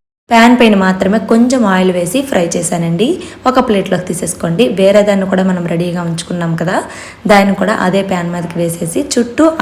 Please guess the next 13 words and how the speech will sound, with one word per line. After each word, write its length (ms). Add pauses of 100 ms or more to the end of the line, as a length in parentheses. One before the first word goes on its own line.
అలాగే 380
మధ్యలోను 480
కూడా 140 (140)
కొంచెం 460
ఆయిల్ 200
వేస్తే 280
సరిపోతుందండి. 720 (540)
అంటే 140 (100)
వన్ 240
స్పూన్కి 440
తక్కువనే 440
పడుతుంది 420
ఆయిల్. 260